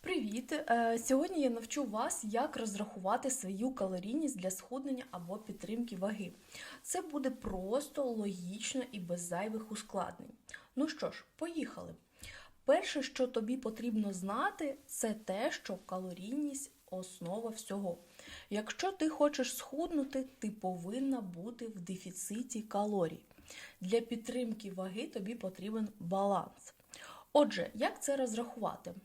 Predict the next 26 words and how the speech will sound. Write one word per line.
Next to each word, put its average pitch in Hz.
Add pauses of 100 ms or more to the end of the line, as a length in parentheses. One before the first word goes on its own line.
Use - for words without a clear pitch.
(140)
Е, 185
беремо 277 (260)
вашу 240
вагу 214
і 208
множимо 220
на 196
двадцять 190
чотири 214
калорії. 196 (560)
Це 349 (540)
ваш 262
базовий 220
рівень 208
метаболізму. 196 (500)
Це 240
ті, 269 (160)
те, 320
скільки 269
калорій 226
витрачає 214
ваше 196
тіло 302
в 285
стані 233
спокою. 226